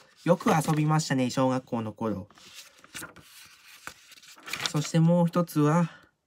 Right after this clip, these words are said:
歯医者に行った。私昔ね、あまり言いたくないんですけども、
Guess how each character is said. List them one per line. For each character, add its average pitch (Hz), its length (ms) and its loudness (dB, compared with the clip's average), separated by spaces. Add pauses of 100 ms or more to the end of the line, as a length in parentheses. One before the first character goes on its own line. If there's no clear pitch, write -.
(600)
歯 202 140 4
医 220 80 4
者 175 140 4
に 139 160 4
行 - 40 -6
っ - 40 -20
た。 131 200 0
私 160 360 2
昔 165 440 4
ね、 165 380 2 (880)
あ 143 120 0
ま 170 120 8
り 180 180 4
言 180 60 6
い 165 60 2
た 185 100 4
く 175 120 4
な 160 100 8
い 160 60 8
ん - 20 8
で 151 80 6
す - 80 -6
け 143 80 0
ど 123 140 0
も、 113 260 -4